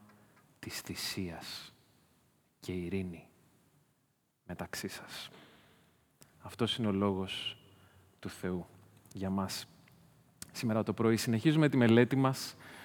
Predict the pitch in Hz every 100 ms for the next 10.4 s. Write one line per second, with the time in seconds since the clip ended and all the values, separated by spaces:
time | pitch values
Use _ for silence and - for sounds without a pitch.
0 | - - - - 117 110 110 110 107 101
1 | 120 123 123 127 127 123 - - - -
2 | - 113 113 110 - - 104 107 127 123
3 | 113 135 - 113 107 101 98 98 101 95
4 | 113 127 135 117 117 113 127 117 113 101
5 | 110 110 110 107 104 101 - - - -
6 | - - - - - 110 107 104 104 110
7 | 110 101 104 98 92 104 107 104 - 110
8 | 120 131 156 - - - - - - 117
9 | 117 110 135 139 147 131 127 - - 127
10 | 98 98 104